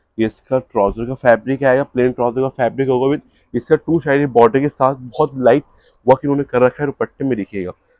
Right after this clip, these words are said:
अब पहले beach का print आप देख सकते हैं, पूरा printed इसका दुपट्टा आएगा। अब साइड का border आप देख सकते हैं, ये पूरा वर्किड इसका border आएगा। बहुत ही उन्होंने पतली पतली उन्होंने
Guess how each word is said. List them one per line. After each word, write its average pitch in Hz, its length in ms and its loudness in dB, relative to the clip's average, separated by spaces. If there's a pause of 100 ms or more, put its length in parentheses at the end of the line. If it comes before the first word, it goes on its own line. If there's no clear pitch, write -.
अब 127 100 2 (120)
पहले 139 220 2
beach 135 300 -4
का 147 140 -4
print 139 280 -2
आप 135 100 2
देख 123 160 -14
सकते - 300 -12
हैं, 143 60 -8 (100)
पूरा 147 240 2
printed 135 400 -4
इसका 135 240 -8
दुपट्टा 120 420 -4
आएगा। 127 220 2 (480)
अब - 80 -20
साइड 120 260 2
का 135 120 -4
border 120 240 -2
आप 110 120 2
देख 98 120 -10
सकते - 300 -12
हैं, 98 60 -8 (420)
ये 165 60 -6 (160)
पूरा 151 300 2
वर्किड 151 380 2
इसका 151 220 -6
border 123 260 0
आएगा। 139 180 -2 (180)
बहुत 147 300 -6
ही 160 40 -4
उन्होंने 156 220 -4
पतली 131 220 -10
पतली 135 260 -8
उन्होंने 139 240 -6